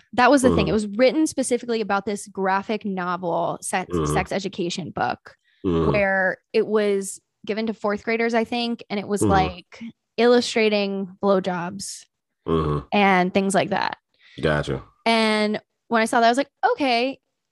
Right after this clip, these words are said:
Speaker 1: yeah, I guess, like,
Speaker 2: Mm-hmm.
Speaker 1: that should be up to the parents." And so
Speaker 2: Yeah.
Speaker 1: then I understood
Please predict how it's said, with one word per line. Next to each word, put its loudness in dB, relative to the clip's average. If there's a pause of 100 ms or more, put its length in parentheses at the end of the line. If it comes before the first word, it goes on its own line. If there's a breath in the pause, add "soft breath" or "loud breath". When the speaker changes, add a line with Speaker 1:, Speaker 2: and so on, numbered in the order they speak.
(120)
Speaker 1:
yeah, 0 (160)
I 0
guess, -2
like, 0
Speaker 2:
Mm-hmm. -4
Speaker 1:
that 0
should -4
be -6
up -4
to -10
the -6
parents." -10 (320)
And 4
so 6
Speaker 2:
Yeah. 6
Speaker 1:
then 4
I 4 (120)
understood 2